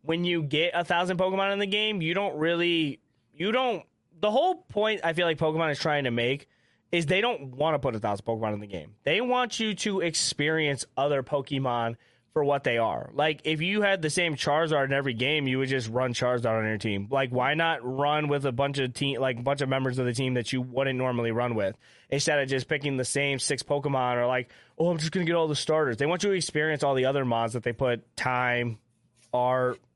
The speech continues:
care, love, passion, uh, that you could run the game differently with. Um, and I think, like, just, like I said, look at yourself in the mirror.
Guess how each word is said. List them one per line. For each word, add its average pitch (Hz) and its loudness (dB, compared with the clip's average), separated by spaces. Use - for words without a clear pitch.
care, 127 0
love, 123 0
passion, 127 0
uh, 123 2
that 127 0
you 151 0
could 147 -2
run 143 2
the 127 -2
game 131 0
differently 110 0
with. 98 -2
Um, 120 0
and 120 0
I 127 2
think, 151 -2
like, 135 2
just, 135 -6
like 143 -2
I - 0
said, 123 -2
look 131 -2
at 156 -2
yourself 156 -2
in 143 -6
the 120 -6
mirror. 113 -2